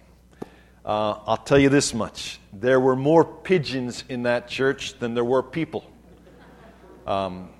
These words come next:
we went back to about seventy people, so you can imagine how many pigeons were.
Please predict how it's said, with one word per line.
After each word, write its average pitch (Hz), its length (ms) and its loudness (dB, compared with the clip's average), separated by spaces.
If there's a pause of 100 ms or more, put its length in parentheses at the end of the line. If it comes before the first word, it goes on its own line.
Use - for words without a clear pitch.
we 123 200 -2
went 131 300 -2
back 143 300 2
to 127 60 -2
about 127 320 4
seventy 139 560 2
people, 127 560 -4
so 120 280 -2
you 120 180 -4
can 127 140 -8
imagine 131 460 0
how 131 160 -2
many 131 180 -2
pigeons 107 500 -4
were. 110 160 -4